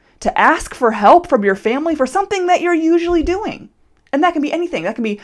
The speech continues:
the laundry, dishes, refilling the teepee, packing lunches, filling out permission slips, getting vaccine records turned in.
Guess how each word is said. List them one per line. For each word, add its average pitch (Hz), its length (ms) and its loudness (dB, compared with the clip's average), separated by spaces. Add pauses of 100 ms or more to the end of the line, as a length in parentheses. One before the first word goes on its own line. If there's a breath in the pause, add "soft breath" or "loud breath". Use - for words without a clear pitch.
(220 loud breath)
the 208 100 -2
laundry, 226 560 0
dishes, 190 480 -4
refilling 220 440 -4
the 226 60 -4
teepee, 220 420 -10
packing 240 480 -6
lunches, 208 560 -4 (260 loud breath)
filling 233 340 2
out 254 140 0
permission 226 460 -6
slips, - 340 -8
getting 220 260 0
vaccine 240 460 -2
records 190 600 -8
turned 190 260 -6
in. 143 200 -6